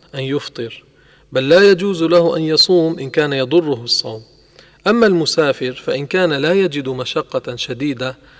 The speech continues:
فالأحسن أن يصوم. ويجوز للعجوز الفاني أن يفطر إن كان لا يحتمل الصوم، وكذلك للمريض الذي لا يرجى برؤه، يعني لا يرجى شفاؤه،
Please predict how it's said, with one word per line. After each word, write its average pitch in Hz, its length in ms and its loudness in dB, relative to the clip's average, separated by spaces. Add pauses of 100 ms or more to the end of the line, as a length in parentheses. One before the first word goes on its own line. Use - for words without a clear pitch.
(160)
فالأحسن - 540 -4
أن 151 80 -6
يصوم. 143 500 -4 (800)
ويجوز 151 520 2
للعجوز 123 640 -2
الفاني 131 640 -6 (380)
أن 139 60 -10
يفطر 165 600 -2
إن 131 120 -8
كان 156 280 0
لا 135 200 0
يحتمل 131 460 -6
الصوم، 131 520 -6 (460)
وكذلك 147 680 0
للمريض 135 720 -2 (360)
الذي 147 380 0
لا 143 160 -2
يرجى 151 440 0
برؤه، 127 540 -2
يعني 113 220 -8
لا 131 120 0
يرجى 131 340 -2
شفاؤه، 123 640 -2